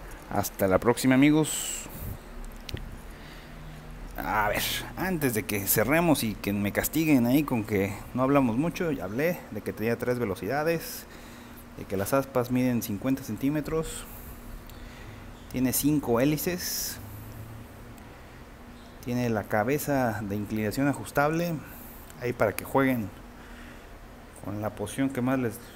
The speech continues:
convenga, les guste. Y tiene la opción de piso o pared, era lo que estábamos viendo, que nos permite, eh,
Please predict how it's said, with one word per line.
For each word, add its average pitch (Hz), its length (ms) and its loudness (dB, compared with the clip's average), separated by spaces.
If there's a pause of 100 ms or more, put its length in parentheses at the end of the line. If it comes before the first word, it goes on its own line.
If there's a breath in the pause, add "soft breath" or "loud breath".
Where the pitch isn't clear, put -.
(120)
convenga, 127 420 -2
les 104 160 -2
guste. 165 360 -6 (2000 loud breath)
Y 127 120 0
tiene 139 240 4
la 123 340 4
opción 139 280 2
de 135 80 4
piso 147 340 -2
o 131 40 0
pared, 151 320 4 (540)
era 139 180 4
lo 123 120 2
que - 80 -8
estábamos 131 380 2
viendo, 139 280 2
que 117 120 -4
nos 107 300 -4
permite, 135 600 0 (1080 loud breath)
eh, 104 600 -4